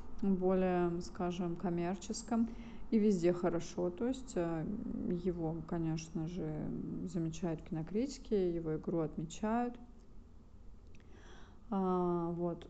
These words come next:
То есть он настолько разноплановый, что даже поражает. Он, вот актёрский талант, мне кажется, вот оцениваться должен вот именно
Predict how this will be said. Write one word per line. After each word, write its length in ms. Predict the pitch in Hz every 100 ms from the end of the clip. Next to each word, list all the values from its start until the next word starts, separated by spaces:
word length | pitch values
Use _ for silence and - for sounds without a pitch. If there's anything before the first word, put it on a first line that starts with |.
| -
То 100 | -
есть 160 | 185 -
он 100 | 202
настолько 400 | 190 202 208 -
разноплановый, 1080 | 185 180 180 180 233 285 359 254 175 175 170
что 200 | - 190
даже 200 | 190 190
поражает. 680 | - 190 196 208 175 190 -
Он, 180 | 165 160
вот 100 | 185
актёрский 480 | 185 - 190 - 202
талант, 420 | 196 220 311 -
мне 120 | 190
кажется, 320 | - 202 -
вот 100 | -
оцениваться 640 | 180 175 208 214 190 185 -
должен 340 | 180 185 185
вот 140 | 165 -
именно 300 | 175 170